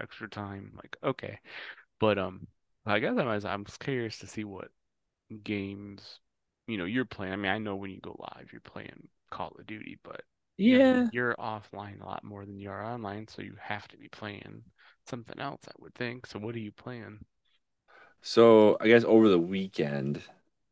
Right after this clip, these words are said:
Speaker 2: um, we did try to break out the old N E S and hook it up to the T V. Um, unsuccessful.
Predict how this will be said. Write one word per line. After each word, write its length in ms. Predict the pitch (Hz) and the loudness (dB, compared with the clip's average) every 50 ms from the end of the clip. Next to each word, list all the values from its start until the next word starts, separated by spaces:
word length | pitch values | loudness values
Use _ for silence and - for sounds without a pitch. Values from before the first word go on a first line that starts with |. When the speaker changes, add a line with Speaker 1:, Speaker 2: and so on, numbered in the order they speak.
| _ _ - | _ _ 2
Speaker 2:
um, 720 | 82 87 82 80 80 78 76 76 73 69 67 78 90 - _ _ _ _ _ _ _ _ _ _ _ _ _ - | 4 6 6 6 6 6 6 4 4 2 0 -2 -6 -12 _ _ _ _ _ _ _ _ _ _ _ _ _ 4
we 140 | 185 92 90 | 6 8 8
did 140 | 95 98 87 | 8 8 6
try 480 | - - - 87 82 82 80 78 78 | 6 6 8 8 8 10 8 8 6
to 760 | 73 - - - 82 78 78 78 76 76 73 73 73 71 73 - _ _ _ _ _ _ _ _ _ _ _ _ | 4 2 0 2 4 6 6 6 6 6 6 6 6 4 4 0 _ _ _ _ _ _ _ _ _ _ _ _
break 280 | - 87 82 78 76 76 | 6 8 8 8 8 8
out 220 | 82 78 76 73 | 6 6 6 4
the 160 | - - 60 69 | 2 -2 2 4
old 340 | 78 76 76 76 73 - - | 4 4 4 2 0 0 0
N 120 | - 78 78 | 0 0 2
E 120 | 78 82 | 2 2
S 380 | 82 - 73 73 - - - _ - | 2 2 2 0 -2 -6 -10 _ -6
and 120 | - - | -2 0
hook 180 | 78 76 - - | 0 0 2 4
it 60 | 73 | 2
up 100 | 69 73 | 2 4
to 120 | - 76 71 | 4 4 4
the 80 | 67 | 4
T 240 | 65 - - 73 71 | 4 2 0 0 2
V. 400 | 69 71 69 65 65 62 - _ _ _ _ _ _ _ _ _ _ _ _ _ _ _ - | 2 2 0 0 -2 -6 -8 _ _ _ _ _ _ _ _ _ _ _ _ _ _ _ 2
Um, 600 | 82 82 80 78 78 78 76 78 76 - - - _ - | 4 6 6 6 6 6 6 6 6 4 2 0 _ 4
unsuccessful. 1040 | - 104 110 120 110 - - 123 - - 120 101 82 - - - 82 - - - | 8 10 10 10 8 8 4 4 6 8 8 8 8 6 2 -2 -2 -2 -2 -4